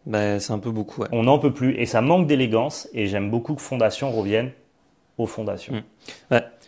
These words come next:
Speaker 1: Je partage pas ce, cet avis pour les sagas, parce que je trouve que c'est assez facile à traquer, mais par contre, euh, une saga qui fait, euh, enfin, n'importe quelle carte qui fait des tokens, qui fait des tokens, qui ensuite s'exile pour revenir pour refaire des tokens, ça, je suis d'accord, c'est,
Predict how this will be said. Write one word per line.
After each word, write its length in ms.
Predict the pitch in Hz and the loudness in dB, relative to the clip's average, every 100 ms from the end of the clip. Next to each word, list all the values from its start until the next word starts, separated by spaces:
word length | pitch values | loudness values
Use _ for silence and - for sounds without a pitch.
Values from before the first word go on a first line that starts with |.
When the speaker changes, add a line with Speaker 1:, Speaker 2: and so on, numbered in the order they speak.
| - | -10
Speaker 1:
Je 100 | - | 0
partage 320 | 131 139 - | 2 4 2
pas 120 | 180 | 0
ce, 240 | 175 143 135 | 0 -2 -2
cet 200 | 127 123 | 0 0
avis 160 | 135 | 0
pour 100 | 143 | 0
les 80 | 117 | -2
sagas, 380 | - 120 120 143 | 0 2 4 2
parce 100 | - | 0
que 80 | - | -6
je 60 | |
trouve 160 | - 127 | -6 -4
que 100 | 113 | -2
c'est 140 | - | 0
assez 160 | 101 113 | 0 -2
facile 280 | 123 - 120 | -2 0 0
à 60 | |
traquer, 480 | 110 113 - 127 151 | 0 0 0 -2 -4
mais 120 | 123 | -4
par 160 | 110 - | -2 0
contre, 340 | 135 131 - - | 0 -4 -8 -6
euh, 540 | 120 110 107 107 104 107 | 0 2 4 4 2 0
une 100 | 131 | -2
saga 400 | 120 - 110 120 | -2 0 2 2
qui 160 | 123 117 | 0 -4
fait, 340 | - - 120 113 | -6 -2 2 2
euh, 80 | |
enfin, 180 | 107 113 | 0 -2
n'importe 240 | 107 113 123 | 0 0 0
quelle 100 | 113 | 0
carte 180 | 135 | -2
qui 60 | 127 | -4
fait 140 | - | -4
des 100 | 117 | -2
tokens, 300 | 110 120 123 | -2 0 -2
qui 80 | 113 | -4
fait 80 | - | -4
des 80 | 107 | -4
tokens, 360 | 110 117 117 113 - - _ | -2 -2 -2 -4 -12 -20 _
qui 100 | 120 | -2
ensuite 300 | 113 - 120 | 0 -2 -2
s'exile 440 | - 110 113 131 | -2 -2 0 0
pour 180 | 117 110 | 0 0
revenir 280 | 104 107 120 | 2 2 0
pour 160 | 117 104 | -2 -4
refaire 180 | 110 110 | -2 -2
des 40 | |
tokens, 340 | 113 104 131 | -2 -2 -2
ça, 80 | 127 | -2
je 60 | 113 | -4
suis 80 | 110 | -2
d'accord, 300 | 104 123 123 | 0 -2 -4
c'est, 320 | 104 98 | -6 -6